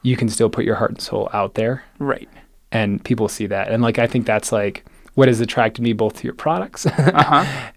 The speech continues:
Speaker 1: and, and to you is that your, your passion for it comes through. And I kinda wanna give, get, have, have the people hear a little bit about, like, how you just found that name,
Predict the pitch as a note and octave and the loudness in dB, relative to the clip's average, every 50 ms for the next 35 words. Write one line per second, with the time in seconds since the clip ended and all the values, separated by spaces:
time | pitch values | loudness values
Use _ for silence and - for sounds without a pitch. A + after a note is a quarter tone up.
0 | _ C#3+ D3 D3 D#3 - D3 D3 C#3+ A#2+ - C3 C#3+ F#3 G3 E3 B2+ A2 A2+ A#2+ | _ 6 8 8 8 8 4 4 4 4 2 0 2 4 4 4 4 4 2 0
1 | A2+ A2+ A2+ - - - A#2 A#2 A2+ A2+ A2+ A#2 A#2 A2+ - - A#2+ A2 G#2 - | 0 0 -4 -6 -4 -2 0 2 2 2 2 0 0 -2 -2 -2 -2 -2 -2 -2
2 | - G#2+ - - G#2+ A2 A2 - - A2 G#2 G#2 - - - A#2 G#2+ G#2+ G#2 G2+ | -6 -8 -6 -6 -6 -6 -6 -6 -8 -8 -6 -6 -8 -10 -6 -4 -2 -2 -2 -4
3 | - - - A2 G#2+ G#2+ - - - - - - _ - - A#2+ - C3 C3+ C3+ | -6 -4 -2 -2 -2 -2 -4 -8 -16 -20 -20 -20 _ -4 -4 -2 -2 -2 -2 0
4 | B2+ A#2+ A#2 A2+ A2 G#2+ A2 A2 G#2 - - _ - - - B2 A#2+ - - B2+ | -2 0 -2 -2 -2 0 -2 -2 -2 -6 -14 _ -14 -2 0 0 0 2 0 0
5 | A#2+ G2 - - A#2 A#2+ A2+ A#2 A#2 B2 B2 B2 B2 A2 F#2+ A#2+ A#2 A2+ A2+ A2+ | 0 0 -2 -4 -6 -4 -4 -4 -2 0 0 0 0 -2 -2 0 0 0 0 0
6 | A2+ A2 A2 A2 A2+ G#2+ G#2 G#2 G#2 G#2 G#2 - - G#2 G#2 G#2 A2 - - - | -2 -4 -4 -2 -2 -2 -2 0 0 -2 -2 -2 -4 -4 -4 -4 -6 -10 -16 -20
7 | - - - - - - - - B2+ B2 B2 A#2 A#2 G#2+ A2 - - - - - | -20 -20 -20 -20 -20 -14 -6 -2 0 2 2 2 2 0 -2 -6 -12 -14 -14 -20
8 | - - A#2+ A2 G#2+ G#2 G2+ F#2+ G#2+ - G#2 G#2 G2+ G2+ G2+ G#2 G#2 - - | -10 -8 -6 -4 -4 -4 -4 -4 -6 -8 -8 -8 -8 -8 -10 -10 -10 -12 -14